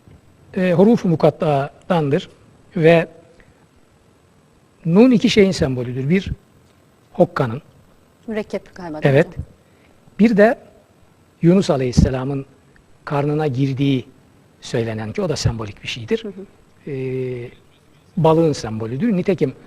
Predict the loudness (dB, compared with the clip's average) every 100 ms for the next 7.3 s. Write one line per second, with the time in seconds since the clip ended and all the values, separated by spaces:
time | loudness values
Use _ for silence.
0 | -20 -20 _ _ -4 0 4 4 4 -2
1 | -2 -4 -2 -2 -4 -10 -10 -4 -4 -2
2 | -4 -4 -6 -6 0 0 0 -2 -2 -4
3 | -10 -20 _ -4 -2 -2 -4 -4 -4 -4
4 | -4 -4 -4 -6 -14 -20 _ -12 -10 -8
5 | -10 -12 -16 -16 -14 -14 -14 -18 _ _
6 | _ _ _ _ _ _ -6 -4 -4 -4
7 | -6 -10 -14